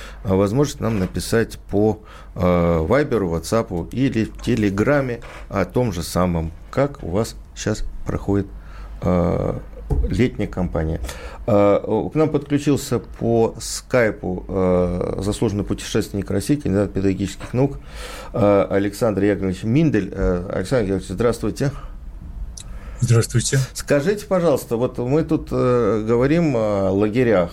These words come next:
Speaker 1: А может, э, ну их эти лагеря, может, правильно организовывать отдых, э, родителей? Нам надо подсказать им,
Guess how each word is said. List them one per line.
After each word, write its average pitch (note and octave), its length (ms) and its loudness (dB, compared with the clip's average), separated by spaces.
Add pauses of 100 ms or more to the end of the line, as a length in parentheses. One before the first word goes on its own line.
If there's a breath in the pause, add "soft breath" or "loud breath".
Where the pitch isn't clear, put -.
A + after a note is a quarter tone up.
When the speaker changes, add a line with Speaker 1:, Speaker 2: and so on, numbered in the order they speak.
(140)
Speaker 1:
А F2+ 200 -4
может, A#2+ 280 0 (100)
э, A#2 720 2
ну D#3 120 4
их D3+ 180 2
эти G2 160 -2
лагеря, G2 460 2
может, G#2 220 -2
правильно A2+ 380 2
организовывать G#2+ 760 0
отдых, G#2 600 0
э, G2 300 0
родителей? A2+ 540 0
Нам F#2 420 0
надо G2 180 -2
подсказать A2 580 -2
им, G2 140 -4